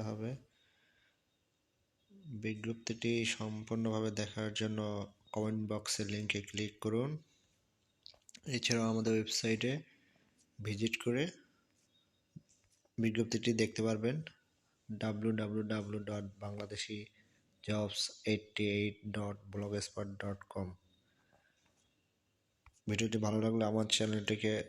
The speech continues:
সাবস্ক্রাইব করে দিবেন এবং আপনাদের গুরুত্বপূর্ণ মতামত কমেন্টের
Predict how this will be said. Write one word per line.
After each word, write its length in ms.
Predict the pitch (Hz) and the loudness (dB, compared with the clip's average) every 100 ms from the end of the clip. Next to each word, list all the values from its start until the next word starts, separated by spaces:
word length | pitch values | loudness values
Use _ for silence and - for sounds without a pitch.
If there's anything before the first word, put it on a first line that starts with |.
| - | -4
সাবস্ক্রাইব 500 | - 104 104 - 110 - | -2 2 2 2 -2 -2
করে 200 | 113 113 104 _ _ _ 107 | 0 0 0 _ _ _ -2
দিবেন 280 | 107 107 110 127 123 - _ _ _ _ _ - | 0 2 0 -2 -8 -16 _ _ _ _ _ -4
এবং 220 | 110 104 107 | 0 0 -2
আপনাদের 300 | 104 110 107 104 | -2 0 0 2
গুরুত্বপূর্ণ 400 | 107 107 107 107 107 | 0 -2 -2 0 -2
মতামত 400 | 104 107 107 104 101 _ _ _ _ _ _ _ | -2 -2 0 -2 -4 _ _ _ _ _ _ _
কমেন্টের 1700 | - 110 107 110 - _ _ _ _ _ _ _ _ _ - - 117 | 0 2 2 -2 -8 _ _ _ _ _ _ _ _ _ -20 2 4